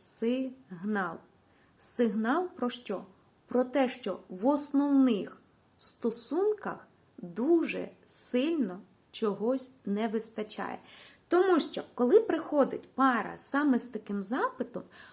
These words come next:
про що я питаю завжди? А яким чином дізнався партнер? Так от, в більшості випадків, знаєте, як дізнається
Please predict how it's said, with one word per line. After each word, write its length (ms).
про 140
що 440
я 360
питаю 880
завжди? 680
А 40
яким 640
чином 440
дізнався 920
партнер? 580
Так 240
от, 320
в 40
більшості 680
випадків, 480
знаєте, 360
як 220
дізнається 640